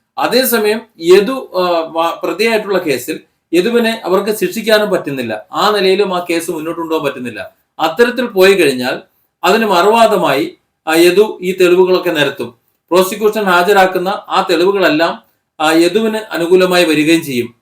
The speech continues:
അത്തരത്തിലൊരു അവസ്ഥ വരുമ്പോൾ സ്വാഭാവികമായും അവിടെയും മേയർക്കും എം എൽ എക്കും അല്ലെങ്കിൽ ആ അഞ്ചു പേർക്കും പ്രശ്നമായി വരും. അവിടെ മേയർക്കും എം എൽ എക്കും അല്ലെങ്കിൽ മറ്റു മൂന്ന് പേർക്കും ചേർന്ന് ഈ കേസ് തെളിയിക്കാൻ കഴിഞ്ഞില്ല എന്ന രീതിയിലായിരിക്കും അതിന്റെ വിധി വരുന്നത്.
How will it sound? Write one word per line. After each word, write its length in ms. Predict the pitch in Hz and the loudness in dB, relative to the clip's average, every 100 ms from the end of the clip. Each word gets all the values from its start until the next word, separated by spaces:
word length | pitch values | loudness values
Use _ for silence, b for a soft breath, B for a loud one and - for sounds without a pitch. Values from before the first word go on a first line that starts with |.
| _ _ - | _ _ -6
അത്തരത്തിലൊരു 540 | 160 220 214 220 220 196 | -2 0 0 0 0 2
അവസ്ഥ 280 | 165 - | 0 0
വരുമ്പോൾ 340 | 190 165 170 175 | 2 2 0 -2
സ്വാഭാവികമായും 760 | 175 170 185 180 175 175 185 - | 0 2 2 2 0 -4 -6 -8
അവിടെയും 560 | 143 196 233 202 185 - _ | -4 0 2 2 0 -8 _
മേയർക്കും 560 | 151 180 190 175 185 - | -4 -2 -2 -2 -8 -8
എം 180 | 147 160 | -12 -8
എൽ 140 | 170 | -4
എക്കും 300 | 160 - 165 - _ _ - | -4 -6 -14 -18 _ _ -4
അല്ലെങ്കിൽ 340 | 165 175 175 | -2 0 2
ആ 140 | 160 160 | 2 2
അഞ്ചു 200 | 151 175 | 0 0
പേർക്കും 400 | 156 143 185 180 | 0 -2 -6 -10
പ്രശ്നമായി 480 | 151 - 185 180 175 | -12 -6 0 2 2
വരും. 260 | 139 117 - _ _ _ _ _ _ 156 | 2 -4 -12 _ _ _ _ _ _ 0
അവിടെ 380 | 190 220 262 - _ - | 2 2 0 -8 _ -4
മേയർക്കും 400 | 170 208 214 226 | 0 2 2 0
എം 160 | 185 190 | 0 2
എൽ 120 | 190 | 2
എക്കും 240 | 185 214 - 165 | 0 -4 -6 -4
അല്ലെങ്കിൽ 300 | 175 190 185 | -2 -2 -2
മറ്റു 240 | 170 185 | -2 0
മൂന്ന് 240 | 175 175 | 0 0
പേർക്കും 340 | 180 175 180 160 | 0 0 -2 -4
ചേർന്ന് 380 | 160 151 196 - b b - | -4 -2 -4 -6 b b -6
ഈ 100 | 185 | -2
കേസ് 260 | 185 190 190 185 | 0 0 0 0
തെളിയിക്കാൻ 440 | 180 190 202 214 185 | 2 2 2 0 2
കഴിഞ്ഞില്ല 520 | 170 196 196 190 202 | 2 2 0 0 0
എന്ന 160 | 170 190 | -2 -4
രീതിയിലായിരിക്കും 640 | 190 170 165 156 151 - | -2 0 0 0 -2 -8
അതിന്റെ 260 | 147 175 190 | -8 -4 -2
വിധി 220 | 156 151 | 0 0
വരുന്നത്. 440 | 143 123 120 110 | -2 -2 -6 -10